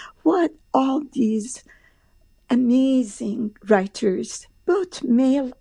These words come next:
and female, are doing outside of Iran. And I only mention writers because that's my field,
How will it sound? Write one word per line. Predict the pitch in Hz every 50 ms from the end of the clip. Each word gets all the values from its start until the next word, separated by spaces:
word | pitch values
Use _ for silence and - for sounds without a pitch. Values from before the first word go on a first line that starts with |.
| -
and | - 311 349 427 415 403 -
female, | - - - 294 226 208 - - 208 - - 247 262 381 _ _ _ _ _ _ _ - - - _
are | - 208 202
doing | 190 196 - - 226 214 214 202 202 202
outside | - 185 190 - - - 214 190 185 - 196 - _ -
of | 185 180 - - -
Iran. | 185 - 180 175 170 - 202 -
And | - 220 233
I | 240 226 226 - -
only | 247 247 240 208 226
mention | 214 208 208 214 214 214 - - 226 214 208 208 208
writers | 208 202 214 208 - - 214 202 196 -
because | - - - - 214 208 208
that's | - - 226 226 - - - -
my | 233 190 208
field, | 208 _ _ - - - - 214 -